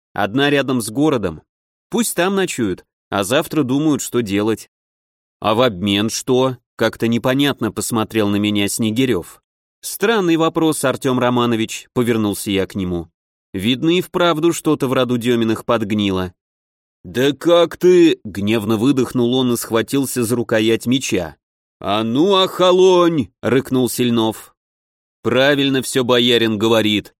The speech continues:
и я по той же причине ухожу. Ты спрашивал, как же род, да, Тема? Так я отвечу, а никак, нет больше того рода.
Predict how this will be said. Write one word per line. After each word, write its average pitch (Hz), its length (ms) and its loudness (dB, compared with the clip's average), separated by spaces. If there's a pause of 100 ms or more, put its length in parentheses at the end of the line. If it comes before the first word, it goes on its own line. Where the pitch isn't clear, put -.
(320)
и 104 80 -2
я 151 220 2
по 202 140 0
той 143 200 0
же 120 120 0
причине 120 520 -2
ухожу. 104 640 -2 (500)
Ты 165 100 0
спрашивал, 175 560 0
как 165 240 0
же 151 160 0
род, 202 380 0
да, 165 240 2
Тема? 120 480 0 (240)
Так 104 200 -6
я 123 180 2
отвечу, 131 600 0 (220)
а 101 140 -2
никак, 135 680 0
нет 165 340 2
больше 156 400 0
того 131 300 0
рода. 120 500 2